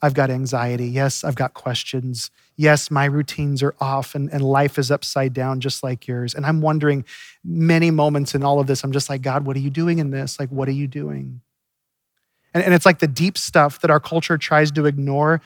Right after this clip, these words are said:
it's bubbling up to the surface. And we have to choose right now.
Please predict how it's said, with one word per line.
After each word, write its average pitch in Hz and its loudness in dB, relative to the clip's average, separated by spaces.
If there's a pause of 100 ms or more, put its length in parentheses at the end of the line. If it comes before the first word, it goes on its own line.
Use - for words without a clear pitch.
(220)
it's 139 -4
bubbling 151 4
up - 0
to 156 -4
the 143 -2
surface. 135 -6 (380)
And 143 -2
we 170 2
have 196 -2
to 196 -8
choose 156 -4
right 139 -10
now. 135 -12